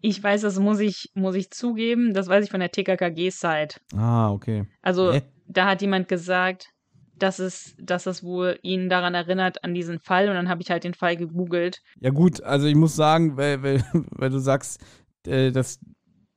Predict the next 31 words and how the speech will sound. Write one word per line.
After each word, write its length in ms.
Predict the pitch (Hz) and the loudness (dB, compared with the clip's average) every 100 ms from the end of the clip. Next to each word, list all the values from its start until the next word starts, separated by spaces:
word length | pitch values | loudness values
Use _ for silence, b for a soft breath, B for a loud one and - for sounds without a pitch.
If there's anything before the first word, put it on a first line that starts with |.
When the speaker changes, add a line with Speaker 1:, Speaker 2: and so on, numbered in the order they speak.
| _ - _ _ _ - | _ -20 _ _ _ -4
Speaker 2:
der 180 | 147 147 | 2 6
oder 140 | 147 | 6
diejenige 880 | 131 147 147 147 147 139 139 131 123 | 4 0 2 6 6 6 4 4 4
gemeint 340 | 131 131 135 | 4 6 4
hat, 80 | 143 | 2
das 160 | 131 139 | 2 2
erinnert 300 | 127 143 127 | 2 2 2
mich 140 | 127 | 2
daran, 180 | 131 139 | 4 4
das 100 | 127 | 4
ist 80 | 123 | 4
ja 80 | 131 | 2
fast 400 | - 139 - - | 2 -2 -2 2
eins 300 | 135 131 - | 4 4 2
zu 140 | 139 | -4
eins. 480 | 78 151 123 107 - | 2 4 6 2 -2
<laughs> 100 | 135 | -4
Also, 300 | - - 135 - - | -4 -2 -2 -4 -8
das 200 | 120 - | -10 -8
ist 140 | 120 | -10
ja 220 | - 123 110 B B 139 | -4 -4 -4 B B -12
se- 280 | - 117 127 220 | -8 -6 -2 4
Speaker 1:
Ja, 200 | 240 233 | 6 6
ja, 420 | 226 220 - 190 | 6 4 2 0
ja. 300 | 202 196 175 | 2 0 0
Speaker 2:
das 160 | 180 120 | -6 -4
ist 100 | 131 | 2
ja 140 | 139 | 2
sehr, 420 | 120 123 143 147 127 | 4 4 6 6 4
sehr, 280 | 120 123 | 4 4
Speaker 1:
Ja. 180 | 117 113 | 4 2